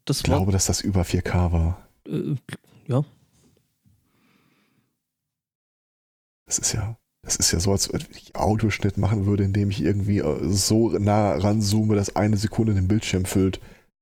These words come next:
Speaker 2: Weiß nicht.
Speaker 1: Äh, ich zoome teilweise weiter rein.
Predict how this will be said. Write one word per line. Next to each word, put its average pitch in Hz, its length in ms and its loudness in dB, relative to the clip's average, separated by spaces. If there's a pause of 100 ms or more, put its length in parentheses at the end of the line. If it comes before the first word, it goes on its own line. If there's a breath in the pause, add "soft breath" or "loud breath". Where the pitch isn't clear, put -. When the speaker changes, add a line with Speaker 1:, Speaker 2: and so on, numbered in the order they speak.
(520)
Speaker 2:
Weiß 85 240 -2
nicht. 85 220 -2
Speaker 1:
Äh, 120 680 2
ich - 300 -8
zoome 139 400 -2
teilweise 135 460 0
weiter 117 300 0
rein. 110 240 -2